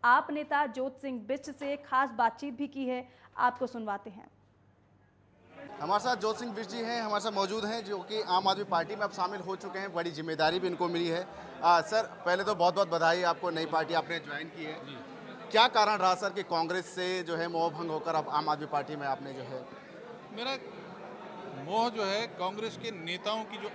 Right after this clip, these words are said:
Speaker 3: अंतर्गत कलह चल रही है, वो जो पार्टी का हित सर्वोपरि रखने के बजाय अपना हित सर्वोपरि रख करके वहाँ पर रोज़ रात झगड़े कर रहे हैं, रोज़ एक नया गुट तैयार हो रहा है, तो उससे अजीज आकर के मुझे पार्टी छोड़ने के लिए मजबूर होना पड़ा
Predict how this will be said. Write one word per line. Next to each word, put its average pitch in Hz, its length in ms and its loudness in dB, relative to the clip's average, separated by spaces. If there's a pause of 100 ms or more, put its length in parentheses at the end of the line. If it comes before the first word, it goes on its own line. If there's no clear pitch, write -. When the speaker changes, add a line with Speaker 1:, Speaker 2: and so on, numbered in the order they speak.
Speaker 3:
अंतर्गत 185 880 -4
कलह 175 180 0
चल 151 180 -6
रही 139 280 -6
है, 147 120 -6
वो 175 200 -8
जो 214 160 -2
पार्टी 196 540 -2
का 208 380 0 (480)
हित 196 180 -4
सर्वोपरि 202 680 -4
रखने 202 220 -6
के 196 100 -6
बजाय 196 340 -2
अपना 190 240 -6
हित 180 200 -4
सर्वोपरि 180 540 -6
रख - 160 -6
करके 165 360 -6 (360)
वहाँ 156 220 0
पर 214 120 -4
रोज़ 240 440 -4
रात 226 240 2
झगड़े 170 260 -2
कर 175 140 -4
रहे 185 120 -4
हैं, 185 200 -2
रोज़ 214 120 -2
एक 208 200 -4
नया 190 200 0
गुट 180 220 -8
तैयार 175 240 2
हो 147 80 -2
रहा 135 180 -2
है, 120 120 -4 (460)
तो 269 360 -2
उससे 262 400 -4
अजीज 220 300 -2
आकर 180 220 0
के 202 180 -8
मुझे 208 220 -6
पार्टी 170 360 -2
छोड़ने 156 340 -6
के 185 100 -6
लिए 202 100 -4
मजबूर 165 500 -6
होना 143 160 -4
पड़ा 139 320 -4